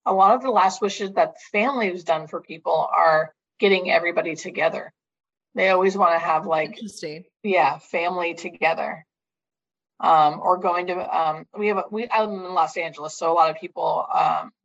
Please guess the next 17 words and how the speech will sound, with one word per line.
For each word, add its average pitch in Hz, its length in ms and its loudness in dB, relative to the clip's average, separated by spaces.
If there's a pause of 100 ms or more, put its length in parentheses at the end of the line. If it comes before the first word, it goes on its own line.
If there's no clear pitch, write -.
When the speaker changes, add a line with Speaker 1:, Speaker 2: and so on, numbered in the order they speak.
(220)
Speaker 1:
are 180 120 -2
from 170 380 -4
Mexico, 180 560 -2
so 160 280 0
they'll 165 200 2
wanna 165 260 2
go. 160 460 -2 (400)
Um, 156 460 -2
we've 202 200 -4
done 208 140 0
a 180 80 4
lot 165 280 2
of - 60 -20
things 170 280 -10
with 180 120 -10
our 180 200 2
hospice, - 600 -2